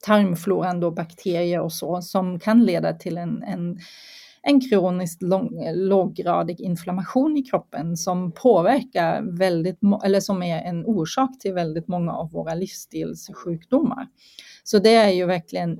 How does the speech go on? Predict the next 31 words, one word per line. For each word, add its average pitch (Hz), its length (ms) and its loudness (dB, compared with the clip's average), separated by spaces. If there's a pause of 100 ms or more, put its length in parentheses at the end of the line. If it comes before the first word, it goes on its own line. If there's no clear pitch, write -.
(120)
A 180 240 0
och 233 240 4
O 175 160 6
att 185 180 -4
ha 180 140 -12
en 180 140 -4
kost - 400 0
som 226 180 -4
innehåller 175 580 -2
väldigt 165 340 -2
mycket 165 340 -8
växtfibrer, 196 840 -4 (380)
men 233 260 6
också - 500 -2
att 170 220 -2
ha 180 220 -6
en 180 180 -6
kost - 520 -6
som 185 260 -6
innehåller 214 720 4
de 170 220 -2
här 170 280 -4
levande 175 640 0
bakterierna 202 880 0
som 185 300 -4
människan 175 760 0
under 185 300 -2
många, 196 380 2
många 175 360 -4
generationer 175 840 -4
har 170 280 -6